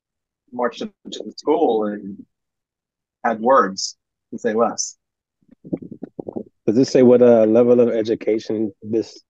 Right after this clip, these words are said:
Speaker 2: gentleman is the principal of?
Speaker 1: <sighs> I wanna say it's an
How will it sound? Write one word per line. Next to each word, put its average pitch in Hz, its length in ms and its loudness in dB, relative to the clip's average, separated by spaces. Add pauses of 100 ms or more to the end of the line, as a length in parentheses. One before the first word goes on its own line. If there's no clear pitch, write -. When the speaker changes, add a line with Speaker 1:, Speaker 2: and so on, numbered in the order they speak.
Speaker 2:
gentleman 113 380 0
is 107 140 -2
the 107 80 -4
principal 107 480 -4
of? 117 260 0
Speaker 1:
<sighs> - 1700 -20
I - 720 -4
wanna 180 340 -2
say 175 360 -8
it's 170 240 -12
an 156 120 -10